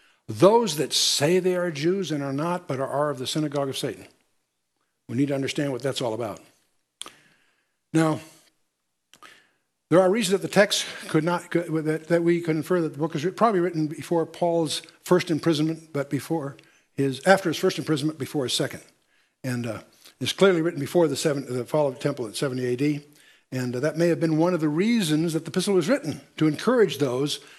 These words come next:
that were having difficulties before the temple fell. And so, Paul says in First Corinthians nine, "Unto the Jews I became as a Jew, that I might gain the Jews.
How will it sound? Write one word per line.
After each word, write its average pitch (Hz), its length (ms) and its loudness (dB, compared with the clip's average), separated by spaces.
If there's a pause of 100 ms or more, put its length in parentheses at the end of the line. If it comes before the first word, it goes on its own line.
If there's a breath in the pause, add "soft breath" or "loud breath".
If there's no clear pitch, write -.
(140)
that 160 120 2
were 151 120 0
having 151 260 0
difficulties 135 560 0
before 139 260 -4
the 127 80 -2
temple 120 240 -4
fell. 123 280 -6 (960 loud breath)
And 113 140 -6
so, 107 260 -4 (2500 soft breath)
Paul 220 260 2
says 202 400 2
in 156 260 0
First - 280 0
Corinthians 160 480 -2
nine, 127 460 -4 (1700 loud breath)
"Unto 220 220 6
the 220 100 4
Jews 202 600 2
I 175 100 4
became 165 320 2
as 156 80 0
a 175 60 2
Jew, 240 320 0 (640)
that 143 120 4
I 143 80 2
might 170 220 2
gain 151 220 2
the 165 80 0
Jews. 214 480 -2